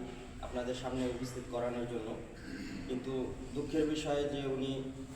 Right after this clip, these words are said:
জেলায় একটা প্রোগ্রাম ছিল, আমাদের ঢাকা জেলার আমিরের একটা প্রোগ্রাম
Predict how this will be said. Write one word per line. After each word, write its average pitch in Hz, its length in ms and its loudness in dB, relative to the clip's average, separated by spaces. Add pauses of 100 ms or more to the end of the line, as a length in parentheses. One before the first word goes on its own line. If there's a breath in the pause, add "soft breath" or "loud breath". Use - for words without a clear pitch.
(180)
জেলায় 147 320 8
একটা 151 140 2 (100)
প্রোগ্রাম 143 380 4
ছিল, 151 120 2 (120)
আমাদের 131 320 2
ঢাকা 123 260 2
জেলার 135 280 4 (840)
আমিরের 165 400 8
একটা - 140 4 (100)
প্রোগ্রাম 131 360 6